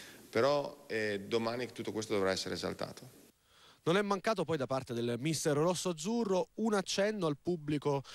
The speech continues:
Speaker 2: etneo, al pubblico catanese che gremirà completamente lo stadio Massimino, che per la partita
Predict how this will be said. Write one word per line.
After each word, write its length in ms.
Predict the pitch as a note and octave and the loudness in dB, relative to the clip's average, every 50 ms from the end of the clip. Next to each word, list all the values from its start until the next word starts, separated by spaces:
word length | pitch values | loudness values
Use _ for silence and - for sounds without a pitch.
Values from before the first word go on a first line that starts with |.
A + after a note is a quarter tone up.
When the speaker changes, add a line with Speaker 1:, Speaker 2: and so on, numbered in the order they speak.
| - - - _ | -16 -16 -12 _
Speaker 2:
etneo, 640 | - F3+ F#3 - - - E3 E3+ E3+ F#3 G#3 A3 E3+ | 0 0 0 0 -2 -6 -4 0 0 2 2 4 2
al 100 | C3+ A#2+ - | 2 0 0
pubblico 760 | - D#3+ D3+ C3 C3 C#3 B2+ - C#3 B2+ B2 A#2+ A#2+ A#2+ A2+ | -2 -2 -2 0 -2 -2 0 2 2 4 4 4 2 0 0
catanese 680 | - E3 E3 - E3 E3 F3 F3+ G#3 G3 - - D#3 | 0 0 0 0 2 2 4 4 2 2 2 0 0
che 180 | - D3 C3 C3 | 0 0 -4 -2
gremirà 480 | C3 D#3+ F#3 F#3 F#3 F#3 F#3 G3 F#3+ | -2 0 0 2 2 2 2 2 0
completamente 840 | - - C#3 C#3+ C#3 E3 E3+ E3 D3+ C#3+ C#3 C#3 C#3 C3 - - C3 - | 0 -2 -6 -4 -2 -2 -2 -2 -2 -2 -2 -2 -2 -4 -4 -4 -4 0
lo 120 | D3 D#3 | 0 0
stadio 300 | C#3+ - - C#3+ B2+ C3 | 0 2 0 0 2 2
Massimino, 420 | C#3 D3 C#3+ - C3+ B2+ C#3+ C#3+ | 0 0 -2 -2 0 0 2 2
che 160 | A#2+ A#2 A2 - | 2 0 0 -2
per 160 | - B2+ A#2 | 0 0 0
la 80 | B2 | 2
partita 460 | G#2+ A#2+ A#2 - - C3+ - A2+ G#2+ | 2 2 0 0 -2 -2 0 0 -2